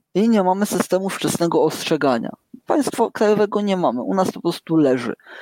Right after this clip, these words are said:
bo jeżeli byśmy zaczęli mówić, że to było tu-, tornado, huragan, to tutaj m-,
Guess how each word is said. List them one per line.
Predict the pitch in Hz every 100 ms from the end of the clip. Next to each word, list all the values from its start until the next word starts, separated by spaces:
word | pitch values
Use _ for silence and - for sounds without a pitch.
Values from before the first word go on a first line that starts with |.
| - -
bo | 135
jeżeli | 139 139 175
byśmy | 165 165 160
zaczęli | 143 143 196 170
mówić, | 156 151
że | 143
to | - 131
było | 120 120
tu-, | - 131 - -
tornado, | 123 127 127 151 139 127
huragan, | - 127 67 - 92 143 202 - _
to | - 135
tutaj | - 165 - 135 160 190
m-, | - 139